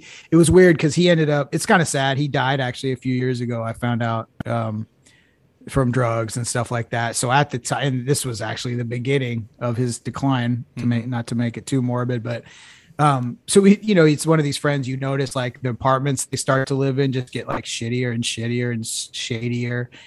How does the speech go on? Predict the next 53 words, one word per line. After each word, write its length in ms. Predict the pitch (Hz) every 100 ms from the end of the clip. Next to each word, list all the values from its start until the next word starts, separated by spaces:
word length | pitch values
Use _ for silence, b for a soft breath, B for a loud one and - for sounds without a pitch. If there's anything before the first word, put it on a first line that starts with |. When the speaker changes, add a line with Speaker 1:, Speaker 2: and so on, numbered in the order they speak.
| B 135
Speaker 1:
and 80 |
<laughs> 0 |
shadier. 400 | - - 220 180 160
And 80 |
all 60 | 147
of 60 | 131
a 20 |
sudden 160 | - 135
you're 80 |
like, 160 | 120 120
"Oh 80 | 127
yeah, 180 | 104 101
he's 160 | 101
a 60 | 101 - _
crackhead." 400 | 120 110 - - - B
Speaker 2:
Yeah. 340 | 131 123 104 98 123 -
Speaker 1:
Um, 340 | 139 127 113 - _ -
so 80 | 202
anyway, 300 | 165 131 123
this 240 | 175 180
was, 180 | 175 -
like, 400 | 151 143 131 - -
a 40 |
couple 360 | - 208 202 170
apartments 560 | 143 - 165 147 147 -
before 400 | 143 - 147 131
shit 220 | - 131
really 240 | 127 139 -
<laughs> 20 |
went 240 | 294 -
south, 440 | - 139 160 214 - B B
but 100 | 151
it 60 | 143
was 100 | 139
still 300 | - - 143
a 20 |
little 480 | 135 127 123 123 123
sketchy. 540 | - 139 143 110 101 139
Speaker 2:
Mm-hmm. 280 | 123 120 113
Speaker 1:
So 120 | - 247
we 120 | 262
go 140 | 190
over 200 | 160 151
there 160 | 147 143
just 200 | 135 -
to 100 | 127
hang 160 | 127
out, 200 | 123 117
like, 140 | 120 117
smoke 300 | 127 117 -
weed 160 | 120
or 40 | 117
whatever. 360 | 113 107 107